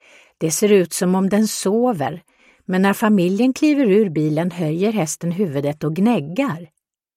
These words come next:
"Hasse!" ropar Elsa och Mikaela i mun på varann. Hasses ögon är matta och sorgsna, men han sträcker huvudet över staketet för att hälsa på dem.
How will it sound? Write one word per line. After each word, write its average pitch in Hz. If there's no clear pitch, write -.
"Hasse!" 330
ropar 170
Elsa 156
och 151
Mikaela 151
i 147
mun 143
på 147
varann. 135
Hasses -
ögon 156
är 165
matta 180
och 175
sorgsna, 156
men 160
han 165
sträcker 156
huvudet 185
över 170
staketet 139
för 170
att 208
hälsa 156
på 135
dem. 151